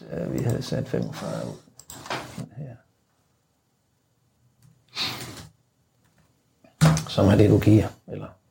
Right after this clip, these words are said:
får, så kommer den der, og så,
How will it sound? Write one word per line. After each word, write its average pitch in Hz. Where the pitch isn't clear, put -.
får, 98
så -
kommer 104
den 71
der, -
og 113
så, -